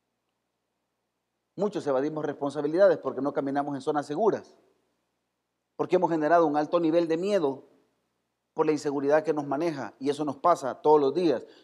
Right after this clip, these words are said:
Yo no le tengo, eh, eh, digamos, tanto temor al que maneja niveles de ansiedad. Yo le tengo temor al que no sabe reaccionar ante la ansiedad. Al que todo lo lleva a una inseguridad.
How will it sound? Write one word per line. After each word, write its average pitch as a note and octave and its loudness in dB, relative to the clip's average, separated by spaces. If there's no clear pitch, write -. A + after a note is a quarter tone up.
Yo F3+ 4
no G3+ -2
le F#3 2
tengo, G3 2
eh, D#3+ -4
eh, C#3+ -2
digamos, E3+ 0
tanto F3+ 2
temor E3 2
al D3+ 0
que D#3 -2
maneja D#3 -2
niveles D3+ 2
de C#3+ -2
ansiedad. C#3+ 0
Yo D3 0
le D#3 2
tengo E3+ -2
temor D#3 2
al E3+ 2
que D3+ 0
no D#3+ -2
sabe G3 2
reaccionar D3+ 0
ante C#3+ -2
la C3+ 2
ansiedad. C#3+ 0
Al E3 2
que F3 0
todo G3+ 6
lo E3 6
lleva F3 4
a - 6
una E3+ 2
inseguridad. D3+ 0